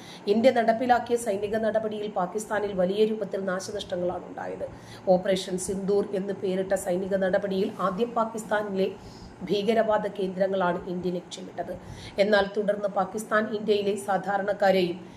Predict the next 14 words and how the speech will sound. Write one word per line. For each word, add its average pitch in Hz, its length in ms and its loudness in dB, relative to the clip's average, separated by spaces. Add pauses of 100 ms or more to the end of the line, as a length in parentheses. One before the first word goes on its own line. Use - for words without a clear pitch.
(260)
സൈനിക 226 420 4 (220)
കേന്ദ്രങ്ങളെയും 214 800 4
ആക്രമിക്കാൻ 214 560 -2
ശ്രമിച്ചതോടുകൂടി 190 920 -4
ഇന്ത്യ 185 420 -2
അതേ 180 220 0
നാണയത്തിൽ 185 500 -2 (100)
തന്നെ 185 120 -2
തിരിച്ചടിച്ചു. 175 580 -10 (520)
മൂന്ന് 247 220 6
ദിവസത്തിനിടയിൽ 233 680 2 (120)
പാകിസ്ഥാനിലെ 220 640 0
സൈനിക 214 440 2
പോസ്റ്റുകൾ, 202 640 0